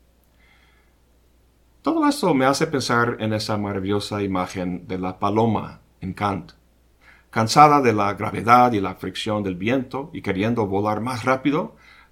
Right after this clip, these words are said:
Kant nos dice que la paloma vuela al espacio para que pueda volar con total libertad. Pero ahí, donde no hay gravedad ni fricción, no puede volar. Así que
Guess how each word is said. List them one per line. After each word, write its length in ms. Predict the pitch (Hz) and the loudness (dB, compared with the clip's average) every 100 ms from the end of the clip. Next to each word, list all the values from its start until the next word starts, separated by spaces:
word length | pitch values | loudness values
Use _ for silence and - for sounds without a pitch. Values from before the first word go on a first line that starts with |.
| _ | _
Kant 280 | 156 156 156 | 0 0 0
nos 220 | 131 113 | -4 0
dice 260 | 143 139 | -2 -2
que 100 | 135 | -4
la 140 | 113 107 | -4 -4
paloma 460 | 110 120 131 131 104 | -4 -2 -2 -2 -6
vuela 460 | 95 127 156 160 | -2 2 2 2
al 180 | - 104 | -2 -4
espacio 640 | 104 - 220 - 87 - - _ - | -4 0 0 0 -6 -10 -16 _ -4
para 200 | 107 107 | -4 -4
que 120 | 98 | -4
pueda 220 | 123 135 | -2 0
volar 380 | 135 107 110 110 | 0 0 0 -2
con 240 | - 98 | -4 -6
total 540 | 98 92 - 135 139 143 | -4 -6 -4 0 0 0
libertad. 600 | 117 107 107 113 98 101 - _ - _ _ _ _ _ | -4 -6 -4 -4 -4 -8 -18 _ -20 _ _ _ _ _
Pero 220 | - 110 110 | -2 -2 0
ahí, 500 | 139 226 160 220 - _ _ | 0 0 -2 -6 -10 _ _
donde 280 | 101 98 95 | -2 0 0
no 280 | 101 110 | 2 2
hay 140 | 117 135 | 4 2
gravedad 580 | 139 135 135 113 110 113 | 2 2 2 2 0 -2
ni 100 | 101 | -6
fricción, 640 | 98 104 - 104 95 95 98 _ _ _ - | -6 -8 -6 -4 -4 -6 -12 _ _ _ -6
no 180 | 113 113 | -4 -2
puede 220 | 101 90 | -4 -4
volar. 580 | 80 95 110 80 - - _ _ _ _ _ _ | -4 -2 -2 -2 -8 -18 _ _ _ _ _ _
Así 280 | 110 - 156 | -4 -2 -2
que 360 | 139 113 113 | 0 0 -4